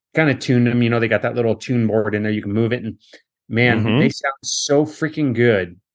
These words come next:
Speaker 1: And I just was like, "Yeah, you, you made a good call. Like, you got, you got a good one here."
Speaker 2: I
Speaker 1: So
Speaker 2: have, I have never had, y-, you know, because I, I want people to understand that maybe have never done this, this kind of thing, wh-, you know, calling,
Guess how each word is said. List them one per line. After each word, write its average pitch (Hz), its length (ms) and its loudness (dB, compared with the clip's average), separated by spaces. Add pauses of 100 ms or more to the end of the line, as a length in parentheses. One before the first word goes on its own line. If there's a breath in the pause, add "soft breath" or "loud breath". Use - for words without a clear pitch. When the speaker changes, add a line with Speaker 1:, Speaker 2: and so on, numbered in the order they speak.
(140)
Speaker 1:
And 123 220 0
I 113 140 2
just 120 260 -4
was 104 140 -4
like, 107 360 2 (420)
"Yeah, 98 400 -4 (140)
you, 123 220 -2
you 117 180 -4
made 117 180 2
a 104 60 0
good 98 220 -2
call. 85 340 -12
Like, 110 240 -6
you 117 100 -4
got, 110 300 0 (140)
you 113 100 -10
got 113 160 2
a 98 40 -2
good 98 180 -4
one 90 180 -12
here." 82 240 -18 (360)
Speaker 2:
I 139 120 4
Speaker 1:
So 165 40 2
Speaker 2:
have, 165 480 0 (100)
I 143 140 -2
have 139 220 -2
never 147 520 0
had, 135 640 -6 (640)
y-, 156 180 0
you 175 160 2
know, 185 120 6
because 175 420 0
I, 170 140 0
I 165 100 0
want 170 240 0
people 220 240 -4
to 190 60 2
understand 139 460 -2
that 113 80 -6
maybe 135 260 -4
have 123 180 -4
never 123 380 -2
done 113 320 -4
this, 78 440 -8 (520)
this 135 280 2
kind 139 220 2
of 107 80 -4
thing, 110 300 0
wh-, 101 180 -4
you 113 100 -2
know, 110 120 2
calling, 117 560 0